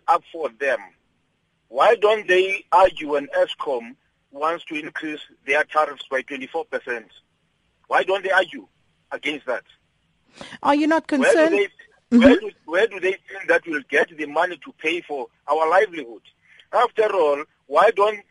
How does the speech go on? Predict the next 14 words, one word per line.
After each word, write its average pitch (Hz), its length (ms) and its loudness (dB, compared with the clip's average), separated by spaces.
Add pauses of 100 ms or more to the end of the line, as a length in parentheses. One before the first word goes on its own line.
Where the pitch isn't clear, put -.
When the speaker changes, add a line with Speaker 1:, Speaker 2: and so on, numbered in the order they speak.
Speaker 1:
we 214 140 -12 (180)
see 180 460 -8
publicly 165 640 -4 (300)
the 127 160 -20
C 233 140 -6
E 220 60 -8
Os 175 320 -6
cutting 160 440 -4
their, 160 400 2
what 160 180 -10
you - 60 -20
call, 135 240 -6 (640)
their 156 220 -2
salaries? 160 400 2